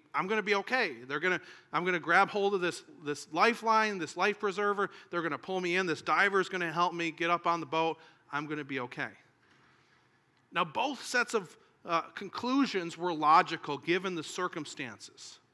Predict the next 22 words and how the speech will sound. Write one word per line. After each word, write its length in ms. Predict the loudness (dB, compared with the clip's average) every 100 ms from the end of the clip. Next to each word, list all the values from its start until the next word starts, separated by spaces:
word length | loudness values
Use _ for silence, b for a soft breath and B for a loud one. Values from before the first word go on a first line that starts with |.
| b b b b b b
You 100 | -2
don't 200 | 2 2
see 200 | 0 -2 0
any 140 | 0
boat. 340 | 4 4 4
You're 160 | 2 2
all 160 | 4 4
by 160 | 4
yourself 460 | 4 0 2 2 0
in 80 | -6
the 80 |
middle 260 | -2 0 0
of 80 | 0
the 140 | 0
ocean. 440 | 2 2 2 -2 -4 B -4
It's 220 | -4 -4
logical 640 | 2 8 8 6 -2 -2
to 100 | -2
think 420 | -4 -2 -2 -4 -14
you're 200 | -6 -4
gonna 200 | -2 -4
die. 340 | 2 2 0